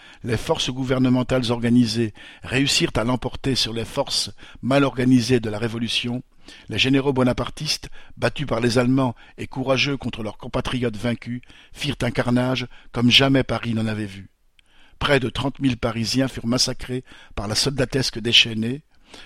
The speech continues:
près de quarante-cinq mille furent arrêtés, dont beaucoup devaient être exécutés par la suite.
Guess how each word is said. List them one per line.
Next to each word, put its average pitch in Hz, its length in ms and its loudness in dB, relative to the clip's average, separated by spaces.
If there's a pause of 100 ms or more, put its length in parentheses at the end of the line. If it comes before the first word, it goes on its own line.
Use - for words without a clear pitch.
(140)
près 143 180 4
de 123 80 0
quarante-cinq 135 600 2
mille 143 180 2
furent - 240 -8
arrêtés, 127 500 -2 (280)
dont 131 140 -2
beaucoup 131 380 -4
devaient 117 320 -4
être 127 320 -4
exécutés 120 520 -2
par 110 120 -2
la 107 80 -2
suite. - 420 -8